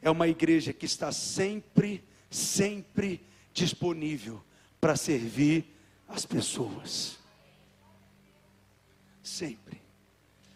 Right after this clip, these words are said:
Porque nós amamos Jesus. Queremos estar envolvidos naquilo que Jesus está envolvido. Queremos fazer aquilo que Jesus está fazendo.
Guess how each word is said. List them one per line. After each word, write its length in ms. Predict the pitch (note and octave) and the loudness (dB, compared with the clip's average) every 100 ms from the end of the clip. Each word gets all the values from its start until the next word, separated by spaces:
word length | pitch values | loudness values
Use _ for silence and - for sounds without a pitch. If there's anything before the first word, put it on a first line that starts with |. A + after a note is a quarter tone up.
| _ _ _ _ _ _ _ - | _ _ _ _ _ _ _ -14
Porque 240 | D#3 F3+ | -10 -8
nós 220 | E3+ E3+ | -6 -4
amamos 480 | F3+ D#3+ F3 E3+ D#3 | -4 -4 -4 -4 -6
Jesus. 720 | C#3+ C3+ C3+ B2 G2+ - - - _ _ _ _ _ _ _ _ _ - | -6 -6 -6 -8 -8 -10 -10 -16 _ _ _ _ _ _ _ _ _ -6
Queremos 460 | E3+ E3+ F3+ E3+ | -2 0 -2 -6
estar 340 | C3+ - F#3+ F3 | -10 -6 -6 -6
envolvidos 760 | E3 E3+ D#3+ C#3+ E3 D#3 C3+ | -4 -2 -2 -4 -6 -6 -8
naquilo 340 | D3 C3+ E3+ D#3+ | -10 -10 -8 -10
que 140 | - | -8
Jesus 400 | A2 D3 B2+ D3 | -4 -4 -4 -10
está 260 | C3+ - C#3+ | -10 -8 -6
envolvido. 640 | C#3 C3 A#2+ G#2+ A2 - - _ _ _ _ _ _ - - - | -6 -6 -8 -8 -12 -14 -20 _ _ _ _ _ _ -20 -20 -2
Queremos 460 | F3+ F#3 F#3 D#3 | 0 2 0 -4
fazer 500 | F3+ D#3 C3+ F3 E3+ | -4 -4 -4 -2 -2
aquilo 320 | C#3 - D#3 | -4 -6 -8
que 160 | - C#3+ | -6 -8
Jesus 400 | C#3 C3+ C#3+ C3+ | -4 -4 -4 -8
está 240 | B2+ C#3 | -8 -8
fazendo. 600 | C3 D3 A2+ A2+ A2 G2+ | -8 -8 -8 -8 -8 -10